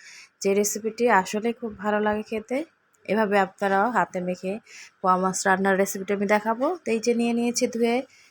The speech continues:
পোয়া মাছ, আহ, ভালো করে ফ্রেশ করে ধুয়ে নিয়ে নিয়েছি। আর দেখুন এই যে পোয়া মাছের টুকরোগুলো, আর এই যে আলু কেটে নিয়েছি পাতলা স্লাইস করে, দেখুন এভাবে। তারপর আলুগুলো ধুয়ে কড়াইয়ের মধ্যে নিয়ে নিলাম। এর মধ্যে কিন্তু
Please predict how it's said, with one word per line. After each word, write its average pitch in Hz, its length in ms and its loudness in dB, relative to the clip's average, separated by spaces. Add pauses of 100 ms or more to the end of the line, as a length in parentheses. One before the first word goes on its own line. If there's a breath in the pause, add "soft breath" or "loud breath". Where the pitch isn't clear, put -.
(140)
পোয়া 208 180 0
মাছ, 202 400 0
আহ, 185 320 0
ভালো 180 200 -2
করে 175 280 -2
ফ্রেশ 190 300 -4
করে 185 200 -4
ধুয়ে 190 360 -2
নিয়ে 190 180 -4
নিয়েছি। 180 540 -6 (920 soft breath)
আর 170 420 2
দেখুন 214 380 -4
এই 196 100 -2
যে 190 200 -4
পোয়া 175 200 -6
মাছের 175 380 -8
টুকরোগুলো, 180 480 -6
আর 165 360 0
এই 170 200 -4
যে 180 120 -2
আলু 170 460 -2
কেটে 180 200 -8
নিয়েছি 175 360 -6
পাতলা 165 320 -8
স্লাইস 170 380 -8
করে, 185 200 -6
দেখুন 180 320 -4 (200)
এভাবে। 165 400 -6 (680 loud breath)
তারপর 220 220 2
আলুগুলো 226 400 4
ধুয়ে 233 280 0
কড়াইয়ের 185 340 2
মধ্যে 180 260 -2
নিয়ে 196 200 0
নিলাম। 226 380 -2
এর 247 220 -2
মধ্যে 254 300 -4
কিন্তু 254 420 -8